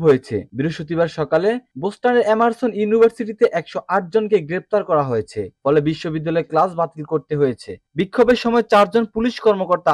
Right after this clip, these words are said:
আহত হয়েছেন। কানেকটিকাটের ইয়েলো ইউনিভার্সিটিতে বুধবার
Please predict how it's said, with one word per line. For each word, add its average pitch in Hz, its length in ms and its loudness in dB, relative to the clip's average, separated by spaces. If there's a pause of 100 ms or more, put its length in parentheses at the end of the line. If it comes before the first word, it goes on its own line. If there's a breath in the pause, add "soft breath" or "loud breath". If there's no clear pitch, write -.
আহত 160 240 -2
হয়েছেন। 143 420 0 (320)
কানেকটিকাটের 233 580 0
ইয়েলো 214 320 6
ইউনিভার্সিটিতে 240 680 2
বুধবার 180 420 -2